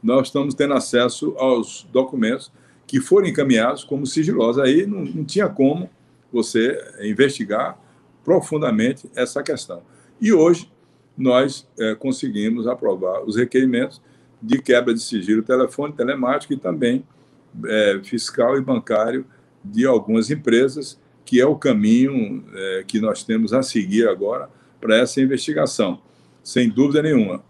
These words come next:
Ah, já está, já tem alguns, algumas informações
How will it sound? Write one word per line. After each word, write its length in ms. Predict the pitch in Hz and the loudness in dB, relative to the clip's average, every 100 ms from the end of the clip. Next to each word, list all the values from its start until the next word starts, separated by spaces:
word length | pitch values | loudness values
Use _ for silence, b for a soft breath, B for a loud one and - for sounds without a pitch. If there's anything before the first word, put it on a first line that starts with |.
| _ | _
Ah, 120 | - 110 | -2 0
já 160 | 180 | 0
está, 640 | 226 - 143 135 113 101 104 | -2 2 4 6 4 2 -2
já 200 | 107 110 | -2 -2
tem 160 | - | -2
alguns, 560 | 117 98 110 110 - - | -4 -4 -4 -4 -6 -16
algumas 460 | 95 92 104 95 98 | -14 -12 -10 -12 -14
informações 760 | 95 117 98 92 143 151 110 | -8 -8 -6 -10 -10 -10 -12